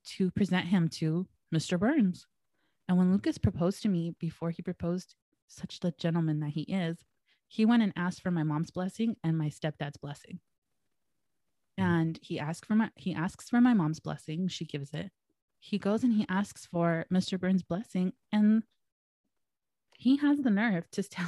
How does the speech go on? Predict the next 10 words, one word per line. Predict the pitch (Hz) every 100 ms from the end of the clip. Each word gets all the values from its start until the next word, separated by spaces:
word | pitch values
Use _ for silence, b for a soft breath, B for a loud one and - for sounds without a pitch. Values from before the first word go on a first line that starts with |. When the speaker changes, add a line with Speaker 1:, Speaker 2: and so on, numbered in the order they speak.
| -
Speaker 1:
sit | - 262 -
there | 214
and | 175 175
tell | 208 175 175 - _ _ _ _ -
Lucas, | 208 - - -
like, | 170 - - - _ _ _ _ _ _ _ _ _ _ _ _ _ _ _ _ _ -
"Vanessa | 180 165 185 -
is | 196 170
my | 156 143
life. | 139 151 - - -